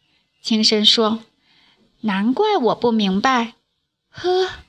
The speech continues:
仁智相关。”宰我叹道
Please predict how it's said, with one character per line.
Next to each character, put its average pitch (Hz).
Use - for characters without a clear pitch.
仁 220
智 359
相 349
关。” 392
宰 202
我 220
叹 214
道 214